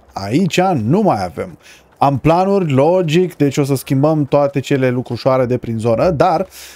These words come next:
înainte de asta, o să facem această zonă.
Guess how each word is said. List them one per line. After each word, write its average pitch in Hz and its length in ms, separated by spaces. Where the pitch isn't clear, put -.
înainte 247 260
de 339 100
asta, 151 400
o 226 220
să 151 440
facem 147 460
această 135 400
zonă. 101 360